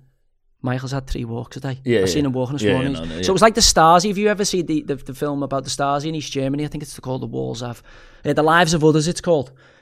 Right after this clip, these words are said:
Speaker 1: And it's the guy who plays Hitler in, in Downfall, the movie, which is a phenomenal movie,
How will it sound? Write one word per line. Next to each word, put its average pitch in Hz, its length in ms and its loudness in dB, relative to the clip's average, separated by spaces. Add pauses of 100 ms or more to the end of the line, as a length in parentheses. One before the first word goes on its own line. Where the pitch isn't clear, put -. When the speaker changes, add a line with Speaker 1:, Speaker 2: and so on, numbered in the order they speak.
(160)
Speaker 1:
And 139 60 -10
it's 131 60 -10
the 143 80 -8
guy 165 180 -2
who 170 80 -2
plays 156 360 -4
Hitler 165 260 -4
in, 147 320 -6
in 131 160 -4
Downfall, 139 560 0
the 147 80 -4
movie, 143 340 -4
which 131 180 -12
is - 120 -18
a - 20 -14
phenomenal 135 500 -10
movie, 139 440 -14